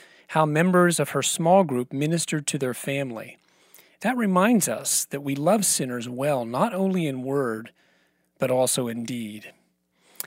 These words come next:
And then lastly, if you're a parent with children at home,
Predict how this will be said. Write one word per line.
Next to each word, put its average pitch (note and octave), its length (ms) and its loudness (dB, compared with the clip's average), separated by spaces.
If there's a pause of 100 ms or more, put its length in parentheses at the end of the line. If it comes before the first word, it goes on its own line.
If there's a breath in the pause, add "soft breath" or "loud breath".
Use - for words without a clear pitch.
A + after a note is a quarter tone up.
(200 loud breath)
And E3+ 80 4
then E3+ 140 8
lastly, E3+ 420 6
if B2+ 100 0
you're F3 160 4
a F3+ 60 6
parent D#3 460 0
with C3 120 -6
children F3+ 460 2
at B2+ 220 -6
home, B2+ 400 0